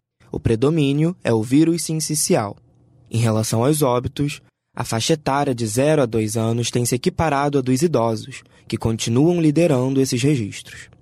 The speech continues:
O novo boletim Infogripe da Fiocruz alerta ainda que, na faixa acima de sessenta e cinco anos,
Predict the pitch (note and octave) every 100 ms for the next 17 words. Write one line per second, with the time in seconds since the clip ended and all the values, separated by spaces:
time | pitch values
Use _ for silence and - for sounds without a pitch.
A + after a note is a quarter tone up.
0 | _ _ G2+ B2 D3+ G3+ D3+ C#3 B2 -
1 | D#3+ G3+ F#3+ A#2+ A2 B2+ E3+ - A2 A2
2 | A#2 A2 - A#2 C3+ A2 - - A2+ C3+
3 | - C#3+ D#3 F3 D3+ A2+ G#2+ - _ -
4 | A2 B2+ B2+ D3 D3 - F#3+ G3 C3+ -
5 | A2+ A2 A2 A2 A2+ A2+ D#3+ E3+ C#3 D3
6 | D3+